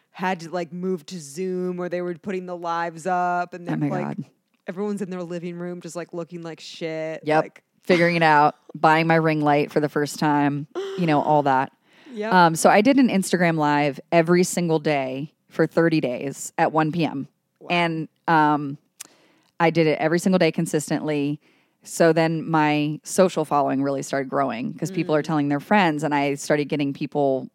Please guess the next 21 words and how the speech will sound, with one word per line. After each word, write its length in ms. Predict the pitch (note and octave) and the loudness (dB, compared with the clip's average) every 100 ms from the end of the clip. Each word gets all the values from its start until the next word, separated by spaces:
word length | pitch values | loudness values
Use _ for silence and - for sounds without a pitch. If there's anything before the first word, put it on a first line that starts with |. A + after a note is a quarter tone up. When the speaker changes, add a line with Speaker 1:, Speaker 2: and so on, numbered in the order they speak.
| _ | _
Speaker 2:
all 160 | E3 E3 | 4 4
over 140 | D3+ | 2
the 60 | D3 | -4
country, 500 | - D#3+ - - D3+ - | -4 -4 -4 -10 -12 -4
all 120 | F#3+ | 0
over 100 | A#3 | 2
the 80 | F3 | 0
world, 460 | C3+ C#3+ D3+ B2+ - _ _ _ _ - | 0 0 0 -2 -10 _ _ _ _ -2
um, 420 | E3 D3 C#3 - - _ | 2 2 0 -4 -10 _
taking 480 | - - D#3+ E3 D3+ | -14 -10 -8 -6 -4
my 260 | C#3+ C3+ C3+ | -2 -2 -2
virtual 360 | D#3 B3 D#3 A#2+ | -2 -2 -4 -6
class. 300 | - - - | -10 -16 -14
Speaker 1:
Yeah. 220 | E3+ - | -10 -2
Speaker 2:
And 100 | G3+ | 4
it 60 | A3+ | 8
was 80 | |
only 160 | C4+ C#4+ | 8 6
thirty 280 | - D#3+ C#3+ | 4 2 0
minutes. 360 | C3 A2+ - - - F#3 | -4 -8 -12 -20 -16 -8
Speaker 1:
Yeah. 220 | F#3 | -6